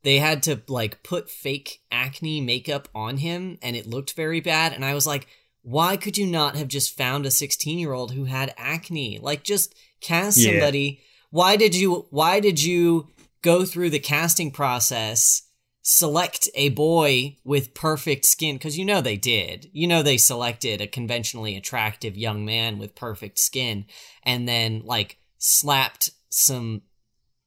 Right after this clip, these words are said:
Speaker 1: nasty makeup on his face that looked bad to try to make it look like he had acne. And, like,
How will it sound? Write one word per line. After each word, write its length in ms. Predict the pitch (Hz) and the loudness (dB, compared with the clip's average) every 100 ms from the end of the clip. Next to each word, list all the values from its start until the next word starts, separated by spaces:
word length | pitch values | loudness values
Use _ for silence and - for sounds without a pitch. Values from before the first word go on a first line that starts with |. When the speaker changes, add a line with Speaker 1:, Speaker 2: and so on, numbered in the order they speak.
| _ _ - | _ _ -10
Speaker 1:
nasty 540 | 127 127 127 - 127 | -2 2 2 2 0
makeup 480 | 117 131 165 147 - | -2 0 0 -2 -2
on 140 | 110 | -2
his 160 | 107 104 | -2 -2
face 420 | - 98 98 104 | -4 -4 0 0
that 160 | - - | -2 -4
looked 300 | 131 113 - | -6 -6 -2
bad 340 | 123 143 127 | 2 2 2
to 80 | 104 | -2
try 160 | 135 120 | -4 -4
to 60 | |
make 220 | 117 113 127 | -4 -4 -6
it 80 | |
look 140 | 123 117 | -10 -8
like 280 | 117 - - | -8 -10 -20
he 160 | - 123 | -8 -2
had 160 | 120 113 | 0 0
acne. 500 | 120 135 131 113 101 | -2 -2 -6 -8 -6
And, 140 | 139 | -2
like, 280 | 147 147 | 0 0